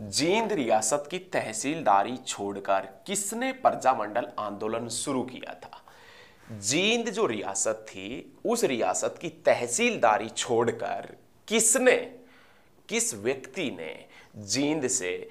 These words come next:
प्रजामंडल आंदोलन की शुरुआत की थी? तो आप बताएंगे हीरा सिंह चिनारिया। जींद रियासत की तहसीलदारी छोड़कर किस व्यक्ति ने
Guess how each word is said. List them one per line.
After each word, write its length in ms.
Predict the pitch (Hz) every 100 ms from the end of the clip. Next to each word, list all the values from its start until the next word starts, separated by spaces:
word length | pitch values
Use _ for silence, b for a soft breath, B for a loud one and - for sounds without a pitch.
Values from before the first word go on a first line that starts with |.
| B B
प्रजामंडल 560 | 123 120 127 117 113 131
आंदोलन 440 | 104 98 107 107 107
की 60 | 104
शुरुआत 600 | - 107 98 101 92 -
की 200 | - 87 -
थी? 100 | 120
तो 140 | 117
आप 140 | 92 98
बताएंगे 560 | 98 - 98 107 104 - B B
हीरा 520 | - 113 113 120 117 117
सिंह 520 | - 107 101 107 107 -
चिनारिया। 720 | - 104 90 82 82 - - - b b b
जींद 440 | 104 - 156 214 -
रियासत 520 | 113 101 98 139 143
की 80 | 139
तहसीलदारी 720 | - 104 101 113 110 101 101
छोड़कर 580 | - - 101 104 147 156 -
किस 220 | 196 -
व्यक्ति 480 | 110 101 101 - 120
ने 320 | 120 123 135